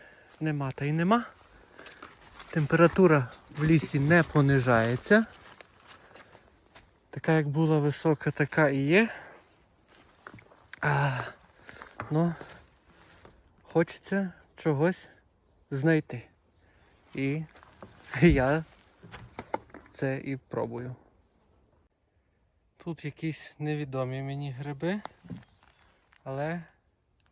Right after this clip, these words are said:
думаю, що це якісь нехороші гриби. Я такі не збираю. Якщо ви знаєте, що це таке, то, будь ласка, напишіть.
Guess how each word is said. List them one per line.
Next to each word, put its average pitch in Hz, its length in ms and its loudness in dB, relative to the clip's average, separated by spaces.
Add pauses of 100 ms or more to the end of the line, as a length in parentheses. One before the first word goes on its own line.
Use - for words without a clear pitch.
(140)
думаю, 160 360 -8
що 143 160 -18
це 147 240 -14
якісь 151 360 -18 (920)
нехороші 170 640 -12 (100)
гриби. 160 260 -20 (1080)
Я 143 180 -12
такі 170 460 -16 (500)
не 139 200 -10
збираю. 117 500 -16 (1000)
Якщо - 200 -18
ви 139 120 -12
знаєте, 143 440 -14
що 139 200 -18
це - 140 -20
таке, 160 440 -16 (180)
то, 127 100 -16
будь 123 200 -18
ласка, 156 400 -12 (880)
напишіть. - 640 -16